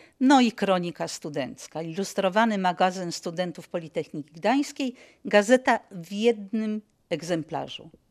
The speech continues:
W tysiąc dziewięćset pięćdziesiątym ósmym roku rozpoczęła swoją działalność. Właściwie działa współcześnie. Oczywiście przeszła w, do tego etapu cyfrowego zapisu.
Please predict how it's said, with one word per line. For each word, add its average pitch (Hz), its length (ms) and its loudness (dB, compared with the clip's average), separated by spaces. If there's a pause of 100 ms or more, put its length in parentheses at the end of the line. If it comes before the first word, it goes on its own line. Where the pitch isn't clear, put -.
(680)
W - 80 -20
tysiąc 220 300 4
dziewięćset 190 400 -4
pięćdziesiątym 180 600 -6
ósmym 170 400 -6
roku 175 440 2
rozpoczęła 170 600 -6
swoją 160 380 -6
działalność. 175 840 -6 (200)
Właściwie 190 400 -4
działa 175 340 -2 (160)
współcześnie. - 720 -4
Oczywiście 226 460 -8 (320)
przeszła 196 380 0
w, - 140 -14 (300)
do 175 100 -4
tego 170 220 -4
etapu 170 520 -2 (240)
cyfrowego 202 720 2
zapisu. 180 640 -4